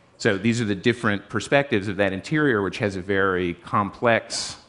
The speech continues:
set of orientations, all in a simple form. In terms of construction and manufacturing, this is a kilometer-long housing block that was built in the seventies in Amsterdam.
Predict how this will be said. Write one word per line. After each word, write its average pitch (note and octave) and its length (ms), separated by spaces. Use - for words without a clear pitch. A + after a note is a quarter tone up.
set G#2+ 400
of G2+ 160
orientations, G#2 920
all G#2 300
in F#2 80
a F#2 60
simple F2+ 320
form. D2+ 420
In A#2+ 120
terms D#3+ 340
of B2+ 160
construction C3 720
and B2 100
manufacturing, A#2+ 960
this C3+ 200
is A#2+ 140
a A2 120
kilometer-long A2 1400
housing A#2+ 420
block B2+ 340
that G#2 140
was F#2+ 120
built G2+ 300
in G2+ 80
the F2 60
seventies A2+ 640
in F2 80
Amsterdam. B2+ 680